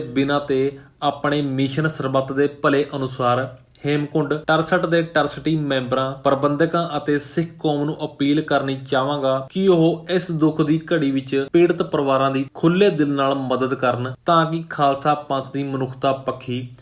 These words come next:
ਸੋਚ ਦਾ ਹਰ ਪੱਧਰ ਤੇ ਪ੍ਰਚਾਰ ਤੇ ਪ੍ਰਸਾਰ ਵੀ ਹੋ ਸਕੇ ਅਤੇ ਸਾਡੀ ਸਿੱਖੀ ਸਿਧਾਂਤਾਂ ਦੇ ਸੋਚ ਤੋਂ ਸਮੁੱਚੇ ਵਰਗਾਂ ਦੇ ਨਿਵਾਸੀਆਂ ਨੂੰ ਹੋਰ ਵਧੇਰੇ ਜਾਣਕਾਰੀ ਮਿਲ ਸਕੇ। ਉਹਨਾਂ ਉਮੀਦ ਪ੍ਰਗਟ ਕੀਤੀ ਕਿ ਸਿੱਖ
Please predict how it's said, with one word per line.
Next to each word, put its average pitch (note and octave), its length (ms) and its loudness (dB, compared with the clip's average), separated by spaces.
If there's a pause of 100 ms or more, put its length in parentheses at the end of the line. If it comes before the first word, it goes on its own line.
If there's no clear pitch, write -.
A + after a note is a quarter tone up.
(140)
ਸੋਚ D3 400 2
ਦਾ C3 400 0
ਹਰ G3 80 4
ਪੱਧਰ D#3 400 0
ਤੇ E3+ 160 0
ਪ੍ਰਚਾਰ C3 580 -2
ਤੇ D3 160 -2
ਪ੍ਰਸਾਰ B2+ 680 0
ਵੀ B2+ 140 -2
ਹੋ A#2 160 -2
ਸਕੇ B2+ 320 -6 (140)
ਅਤੇ E3 220 2
ਸਾਡੀ D#3 420 2
ਸਿੱਖੀ E3 400 0
ਸਿਧਾਂਤਾਂ E3 500 0
ਦੇ D3 120 2
ਸੋਚ C3+ 380 -2
ਤੋਂ C3+ 260 -4 (220)
ਸਮੁੱਚੇ D#3+ 560 2
ਵਰਗਾਂ D3 360 2
ਦੇ C#3 200 2 (380)
ਨਿਵਾਸੀਆਂ C3+ 640 2
ਨੂੰ C#3+ 200 -4 (340)
ਹੋਰ F3+ 200 6
ਵਧੇਰੇ E3 460 4
ਜਾਣਕਾਰੀ B2+ 640 0
ਮਿਲ A#2+ 260 -2
ਸਕੇ। C3 300 -6 (180)
ਉਹਨਾਂ D#3+ 180 2 (100)
ਉਮੀਦ E3 360 4
ਪ੍ਰਗਟ E3 360 2
ਕੀਤੀ D#3 320 -4
ਕਿ E3 160 -2
ਸਿੱਖ E3 380 2